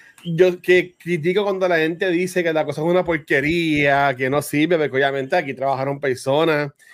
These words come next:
y crearon con su esfuerzo esta película, ¿verdad? Yo voy a decir que esta película, pues, no es pa' mí.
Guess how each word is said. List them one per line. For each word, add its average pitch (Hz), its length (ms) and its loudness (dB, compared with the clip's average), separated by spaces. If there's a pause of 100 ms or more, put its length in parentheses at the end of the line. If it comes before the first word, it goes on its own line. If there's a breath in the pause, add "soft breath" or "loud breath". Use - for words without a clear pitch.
(200 soft breath)
y 135 200 -2
crearon 135 680 2
con 139 180 0
su 135 140 -2
esfuerzo 147 520 0
esta 139 200 -2
película, 139 560 0
¿verdad? 123 440 -2 (540 soft breath)
Yo 135 200 0
voy 156 160 4
a 208 180 4
decir 233 180 -6
que 185 140 0
esta 175 180 -2
película, 226 480 -2
pues, 151 140 -2
no 156 100 2
es 175 60 0
pa' 196 220 4
mí. 123 160 -4